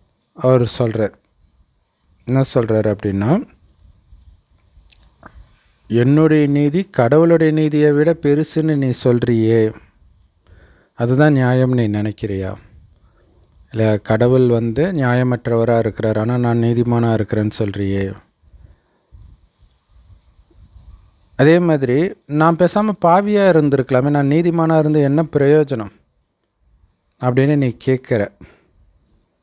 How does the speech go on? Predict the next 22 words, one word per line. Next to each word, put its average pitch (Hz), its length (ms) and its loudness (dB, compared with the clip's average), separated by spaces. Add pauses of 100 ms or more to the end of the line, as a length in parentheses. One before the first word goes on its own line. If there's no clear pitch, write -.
(140)
அப்படின்னு 107 320 -4
கேட்டிருக்காரு. 101 280 -4
இது 98 360 0
ரொம்ப 110 220 -2 (100)
சூப்பரான 120 360 0
விஷயம். 101 360 -6
ஏன்னா 120 260 -2
நிறைய, 120 800 -2 (760)
ஆ, 104 920 -2 (2000)
ஆரம்பத்துல 175 420 0
எல்லாருமே 147 400 0
நல்லவர்களா 120 580 -2
தான் 110 180 -6
இருக்கிறோம் 101 360 -8 (160)
இல்லையா? 107 320 -4
குழந்தைய 107 300 0
பிறக்கும்போது 98 640 -4
கொஞ்சம் 123 240 -4
கொஞ்சம் 131 200 -4
கொஞ்சமா 120 380 -4
கெட்டு - 300 -4
போறோம். - 340 -4